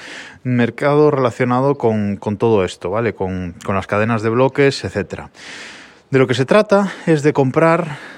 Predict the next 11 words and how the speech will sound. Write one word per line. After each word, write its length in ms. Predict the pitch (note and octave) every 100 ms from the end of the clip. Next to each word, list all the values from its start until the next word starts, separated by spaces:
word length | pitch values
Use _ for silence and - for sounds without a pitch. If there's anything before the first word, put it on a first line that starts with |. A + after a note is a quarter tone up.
| -
obras 300 | - D#3 C3+
de 80 | C3+
arte, 360 | F3 F#3+ G3+ G3+ -
digámoslo 500 | A2+ C3 C3+ A#2+ B2+
así, 220 | A#2 C#3
entre 240 | C3 B2+
comillas, 540 | B2+ D3+ F3 E3+ - - _ _ _ _ _ _ - -
obras 300 | - D3+ D#3+
de 80 | D3
arte 400 | D3+ D#3 F3+ F3 -
digitales. 880 | C3 A#2+ A2 G#2+ A2+ G2+ E2+ -